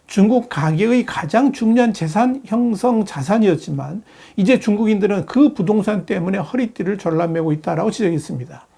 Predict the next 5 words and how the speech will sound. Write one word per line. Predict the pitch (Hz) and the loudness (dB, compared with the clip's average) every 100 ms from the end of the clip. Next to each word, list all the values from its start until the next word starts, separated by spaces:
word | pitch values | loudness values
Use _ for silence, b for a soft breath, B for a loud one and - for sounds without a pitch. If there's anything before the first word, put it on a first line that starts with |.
| b b 220 | b b 4
여기 | 254 | 4
대해서 | 254 220 190 | 4 2 2
모건 | 196 247 240 | 2 4 2
스탠리의 | - 226 220 208 165 262 | 0 0 0 0 0 0
애널리스트들이 | 196 190 156 202 175 156 185 | 0 0 0 -2 2 2 0